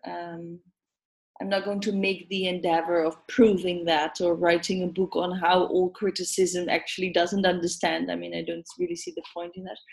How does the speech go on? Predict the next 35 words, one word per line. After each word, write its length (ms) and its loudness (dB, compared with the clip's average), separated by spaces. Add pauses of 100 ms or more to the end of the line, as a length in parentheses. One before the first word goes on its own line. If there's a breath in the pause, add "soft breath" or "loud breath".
(420 loud breath)
but 160 -2
that 260 6
makes 280 2
me 120 6
confident. 720 2
So, 360 -2
so 320 -4 (160)
when 200 -2
I've 240 0
been 200 -2
reading 300 6
that 220 2
book 240 0
for 120 0
some 240 -4 (200)
time, 260 2
and 200 -2 (1800 soft breath)
I 80 4
wanted 320 6
to 160 4
read 260 6
criticism 600 6
on 100 10
the 80 8
book 180 4
as 140 0
well, 440 2 (300)
you 100 2
know, 260 6 (140)
and 260 0 (120)
that's 280 2
like, 240 0
like 260 0
a 320 0 (360)
philosopher's, 960 0